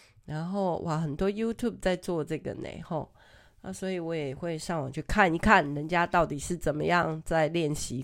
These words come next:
过这种不一样的生活啦。好啊，那，呃，这个大家都有什么第几路、第几路，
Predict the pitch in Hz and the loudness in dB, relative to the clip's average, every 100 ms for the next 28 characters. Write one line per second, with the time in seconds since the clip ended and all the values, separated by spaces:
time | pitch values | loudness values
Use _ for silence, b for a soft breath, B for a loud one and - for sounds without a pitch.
0 | - 165 147 - 139 139 131 143 151 151 | -2 0 0 -2 -4 -2 -4 -4 -2 2
1 | 147 131 - - 151 156 - - - - | 2 0 -4 -4 -2 -4 -6 -6 -6 -4
2 | 139 139 - B B B B B B B | -2 -2 -6 B B B B B B B
3 | - 208 240 254 247 262 302 302 294 269 | 6 10 12 12 10 6 4 4 6 6
4 | 254 247 240 _ _ _ _ _ _ _ | 4 2 -4 _ _ _ _ _ _ _
5 | _ _ b b b b b b b b | _ _ b b b b b b b b
6 | _ - 262 254 240 240 220 214 B B | _ 0 2 4 4 2 -2 -8 B B
7 | B B B B B B B - 302 277 | B B B B B B B -4 2 8
8 | 233 202 190 180 170 175 - _ _ _ | 10 10 10 8 6 2 -2 _ _ _
9 | _ 247 214 220 220 226 196 180 165 147 | _ 6 8 8 6 6 8 6 4 -2
10 | 143 - 196 147 - 113 175 151 175 147 | -2 0 -2 -2 -6 -2 -2 -2 -4 -6
11 | - - 156 - | -8 -6 -6 -6